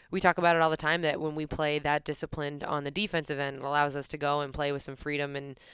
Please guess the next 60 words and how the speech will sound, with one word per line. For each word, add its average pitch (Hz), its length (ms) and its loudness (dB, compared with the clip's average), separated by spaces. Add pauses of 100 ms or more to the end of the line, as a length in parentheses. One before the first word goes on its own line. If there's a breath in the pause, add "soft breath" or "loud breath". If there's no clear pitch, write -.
(280 loud breath)
um, 147 160 -2
space 165 360 2
offensively, 147 720 -2
um, 147 220 -2
and 160 100 0
in 147 80 -2
transition. 143 480 -2
So 151 80 0
I 143 80 2
thought 143 400 2
that 143 340 -2
it - 160 -4
started 160 360 4
on 170 80 0
the 180 80 0
defensive 202 400 -4
end, 214 180 0
but 165 240 4
I, 143 160 0
I 147 60 2
was 143 100 -2
really 156 180 0
proud 143 280 0
of 135 60 -6
how, 135 320 -4 (440 loud breath)
you 156 80 -2
know, 151 100 0
we 151 60 0
set - 160 -2
the - 80 -2
tone 156 180 -4
early 147 300 -2
there 139 500 0
and 143 100 -6
then, 139 340 -8
um, 131 280 -8
you 135 80 -8
know, 135 80 -6
played 143 220 -4
together, 139 540 -4 (200)
created 147 300 -2
great 156 180 2
shots 139 240 0
for 147 140 -4
one 139 120 -4
another, 135 600 -2
uh, - 320 -6
and, 135 260 -8
and 196 100 -6
obviously 143 280 -4
shot 135 180 -2
the - 60 -8
ball 135 180 0
well 135 140 -4
with 135 100 -10
a 143 40 -8
lot 135 140 -4
of 139 60 -10
confidence. 135 460 -8
So, 143 180 0